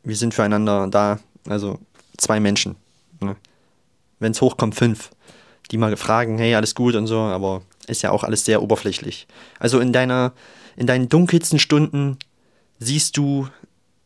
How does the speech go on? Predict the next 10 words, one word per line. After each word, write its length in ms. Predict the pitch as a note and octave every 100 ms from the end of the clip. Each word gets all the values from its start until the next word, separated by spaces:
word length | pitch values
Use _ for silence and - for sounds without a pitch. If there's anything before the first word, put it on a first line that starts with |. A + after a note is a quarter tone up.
| _ _ _ _ -
deine 220 | B2 B2
wahren 280 | A2+ A#2 A#2+
Freunde. 480 | - A#2+ A#2 G2+ F#2
Der, 220 | G#2+ G#2+ -
der 220 | A#2+ A2
Rest 320 | B2 B2+ -
ist 180 | - -
eigentlich 300 | A#2+ A#2 -
alles 240 | B2 B2 C3+
nur 300 | B2 A#2+